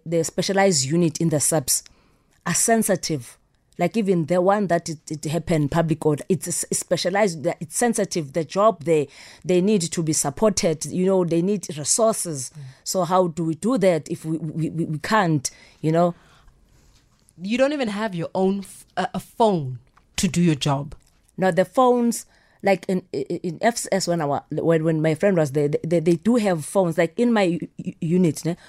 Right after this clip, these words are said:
Speaker 1: we do have phones, but it's, the phones are for the commanders. They,
Speaker 2: Ah.
Speaker 1: they've got airtime.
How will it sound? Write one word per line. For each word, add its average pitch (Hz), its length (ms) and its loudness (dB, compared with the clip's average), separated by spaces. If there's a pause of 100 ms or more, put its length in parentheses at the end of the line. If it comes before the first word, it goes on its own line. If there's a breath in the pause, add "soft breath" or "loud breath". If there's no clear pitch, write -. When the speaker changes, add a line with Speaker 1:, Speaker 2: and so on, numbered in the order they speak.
(180 soft breath)
Speaker 1:
we 190 100 0
do 220 240 0
have 165 260 0
phones, 165 460 0
but 156 260 -4
it's, - 220 -8
the 175 140 -2
phones 220 400 2
are 151 80 -4
for - 100 -4
the 151 120 -2
commanders. 160 800 2 (260)
They, - 100 -10
Speaker 2:
Ah. 302 200 -2
Speaker 1:
they've 175 220 2
got 160 200 -2 (100)
airtime. 143 460 -2